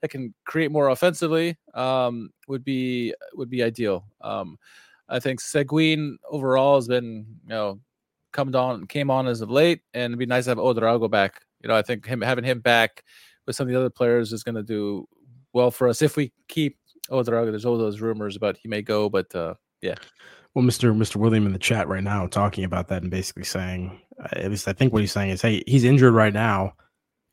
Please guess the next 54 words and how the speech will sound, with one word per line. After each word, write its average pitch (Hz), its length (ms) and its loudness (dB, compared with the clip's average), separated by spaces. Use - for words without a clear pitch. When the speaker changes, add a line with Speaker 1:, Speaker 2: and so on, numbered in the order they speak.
Speaker 2:
If 117 80 -2
we 131 60 6
can 127 100 4
find 131 140 8
a 127 40 8
way 123 80 8
to 107 80 4
move 110 280 4
him 117 100 4
while 110 180 6
he's 104 160 0
injured, 139 380 4
he's 110 240 -6
not 120 140 4
gonna 120 140 2
be 110 40 2
making 110 220 0
an 107 60 0
impact 107 300 -2
for 104 220 -2
us - 140 -6
in 104 60 -8
the 104 60 -4
short 107 260 -4
term 98 160 -8
anyway. 95 500 -4
If - 60 -2
we 123 60 2
can 113 100 0
get 110 180 -2
some 104 140 -2
money 107 200 2
for 98 240 -2
him 92 120 -4
now 98 480 -2
and 101 120 -4
then 92 140 -4
potentially 95 340 -8
have 95 140 -4
time 98 200 -4
to 95 60 -6
actually 90 240 -8
use 90 280 -6
that 87 220 -6
in 90 120 -8
this - 180 -10
window, 87 360 -6
that 80 200 -10
could 90 160 -14
be - 80 -10
useful 85 460 -10
for - 200 -4
our 78 80 -4
prospects." - 760 -4